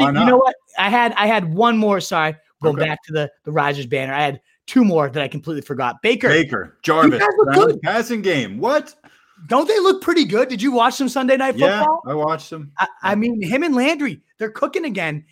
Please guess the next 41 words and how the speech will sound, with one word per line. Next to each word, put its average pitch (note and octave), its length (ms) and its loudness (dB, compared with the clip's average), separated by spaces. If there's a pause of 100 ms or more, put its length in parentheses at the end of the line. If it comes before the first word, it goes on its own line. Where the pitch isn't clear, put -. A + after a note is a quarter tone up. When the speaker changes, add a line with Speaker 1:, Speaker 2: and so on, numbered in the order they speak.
(140)
Speaker 2:
His C#4+ 160 -6
passer C#4+ 420 -6
rating G#3 460 -2
without G3+ 480 0
Odell, G3 520 2 (200)
it E3 60 -12
goes A#3+ 220 4
from, A3+ 140 -4
like, D#3+ 240 -4
eighty-three G#3 840 -6
with F#3+ 180 -8
Odell A#3+ 360 0
to, - 100 -6
like, E3 180 -4
a D#3 40 -4
hundred G3 340 0
and E3 120 -4
ten D#3 380 -4 (220)
without F3+ 320 4
him. A2+ 180 -2 (160)
For F#3 100 -6
whatever C4 380 4
reason, A3+ 380 0
Odell F#3 420 2
was F3+ 200 0
ruining G#3 520 2
his D#3+ 160 -4
mind A#3 460 0
and, F3 140 -2
and D3 140 -4
driving G3 400 0
him D3 120 -6
crazy G#3+ 420 -4
and C#3+ 100 -8
forcing G3+ 380 -4
it. A3+ 100 -4
I F3 120 0
don't A#3+ 120 0
know A3+ 80 2
what A3+ 260 0
the, G#3+ 200 0